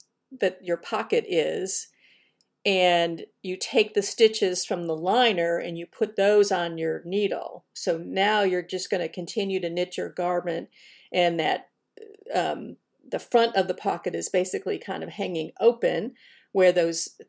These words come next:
um, stitches that you were previously knitting that were part of the garment are, are on a holder, and then you just continue up. And so now you have this kind of flap that's sort of dangling behind that at some point you have to go back and stitch up.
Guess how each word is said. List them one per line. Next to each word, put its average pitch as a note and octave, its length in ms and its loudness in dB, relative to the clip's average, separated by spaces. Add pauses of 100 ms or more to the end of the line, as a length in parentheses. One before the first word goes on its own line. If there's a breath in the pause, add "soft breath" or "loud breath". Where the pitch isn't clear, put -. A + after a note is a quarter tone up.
(180)
um, E3 420 -4
stitches G#3 420 2
that - 100 -4
you E3+ 120 -2
were E3 80 0
previously C#4+ 520 4
knitting F#3 360 2
that F3+ 100 2
were F3+ 80 0
part F#3 220 0
of E3 60 -6
the F3 60 -6
garment E3+ 540 0
are, E3 520 -4
are F3 220 -8
on E3 160 -4
a F3 40 -8
holder, G3+ 600 4 (360 soft breath)
and F3+ 140 -2
then F3 160 -2
you F3 100 -4
just F3+ 220 -6
continue F3+ 440 -4
up. F#3 300 6
And F3 140 -2
so G3+ 120 -2
now G3 240 2
you F#3+ 160 2
have F#3+ 200 -2
this F3+ 200 -6
kind F3 200 -4
of D#3 100 -10
flap G#3 580 0
that's - 220 -2
sort F3+ 240 -2
of D#3+ 160 -10
dangling F3+ 640 2
behind E3 760 -2 (400 loud breath)
that F3 160 4
at G3+ 140 -6
some G3 180 -4
point F3+ 200 -6
you F#3 60 -4
have F#3+ 140 -6
to - 60 -6
go F3+ 140 -2
back F3 400 -2
and E3+ 300 -8
stitch - 480 -2
up. - 280 -4